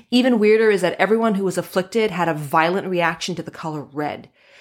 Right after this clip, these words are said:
So times being what they were, no one really understood what was behind Saint Vitus' dance, and everything from the gods to the devil to scorpion bites were blamed.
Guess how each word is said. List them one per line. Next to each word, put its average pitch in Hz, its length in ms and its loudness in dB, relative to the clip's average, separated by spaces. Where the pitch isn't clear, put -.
So 196 380 2
times 240 280 -2
being 269 200 0
what 233 160 2
they 202 100 4
were, 185 400 4
no 185 140 2
one 233 140 2
really 214 220 2
understood 180 600 0
what 160 160 -4
was 175 160 -4
behind 175 360 -2
Saint 160 220 -6
Vitus' 160 220 -8
dance, 160 460 -4
and 160 160 -4
everything 190 800 0
from 175 320 0
the 170 80 -2
gods 170 420 2
to 190 160 -2
the 160 80 -4
devil 165 480 2
to 151 200 -8
scorpion 151 600 -2
bites - 400 -8
were 135 60 -8
blamed. 98 480 -8